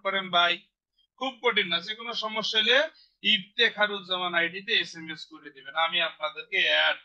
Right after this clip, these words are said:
করিয়া দেব। ভর্তি হতে চাইলেও ইফতেখারুজ্জামান আইডিতে এসএমএস করে দিবেন,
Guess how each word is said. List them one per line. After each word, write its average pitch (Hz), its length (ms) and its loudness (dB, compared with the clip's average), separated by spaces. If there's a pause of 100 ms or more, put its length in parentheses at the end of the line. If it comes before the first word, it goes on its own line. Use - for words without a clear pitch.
করিয়া 147 400 -2 (200)
দেব। 147 420 -4 (540)
ভর্তি 214 380 -2
হতে 226 300 -2
চাইলেও 214 400 0
ইফতেখারুজ্জামান 190 920 -6
আইডিতে 180 400 -2
এসএমএস 170 520 -4
করে 160 300 -14
দিবেন, 165 300 -6